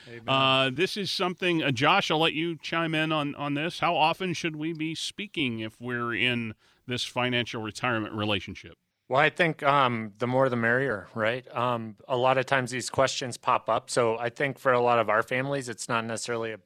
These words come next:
Speaker 3: big, you know, drawn out meeting or anything. We can hit the high notes, but we kinda have this hard and fast rule where we sit down with all of our families, go over their plan, go over kind of all of their details at least once per year. So,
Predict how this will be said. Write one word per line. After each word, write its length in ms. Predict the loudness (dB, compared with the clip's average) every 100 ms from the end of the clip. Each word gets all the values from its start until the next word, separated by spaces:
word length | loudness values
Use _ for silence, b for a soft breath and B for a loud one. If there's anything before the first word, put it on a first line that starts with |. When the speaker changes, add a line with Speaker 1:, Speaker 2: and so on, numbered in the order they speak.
| _
Speaker 3:
big, 300 | -10 -8 -8
you 120 | -6
know, 180 | -4 -6
drawn 320 | -2 0 0
out 180 | 0 -4
meeting 300 | -6 -10 -8
or 100 | -8
anything. 420 | -8 -10 -10 -12 -12 b b b
We 120 | -2
can 180 | 2 2
hit 160 | 2 2
the 100 | 2
high 220 | 2 0
notes, 340 | 0 -2 -4
but 320 | 2 2 2 b b b -4
we 140 | -2
kinda 280 | 2 4 4
have 200 | 4 2
this 180 | 0 4
hard 180 | 4 4
and 120 | 0
fast 340 | 2 2 2
rule 260 | 0 2 4
where 160 | 2 2
we 160 | 0
sit 260 | 0 -2 2
down 360 | 4 4 4
with 180 | 0 0
all 160 | 2 2
of 100 | 2
our 80 | -2
families, 560 | -2 -4 -4 -4 -6
go 280 | 2 2 4
over 260 | 2 0 0
their 220 | 0 -2
plan, 560 | -2 -2 0 -2 -4 -8 b b b
go 160 | 0 2
over 300 | 2 0 -2
kind 220 | -2 -2 -2
of 60 |
all 260 | 2 4 4
of 100 | 2
their 180 | -2 -2
details 560 | -4 -6 0 2 2
at 200 | -4 -6
least 280 | -8 -8 -10
once 460 | -6 -2 -2 -4 -10
per 300 | -4 -2 -2
year. 500 | -6 -6 -6 -8 -10
So, 360 | -2 0 0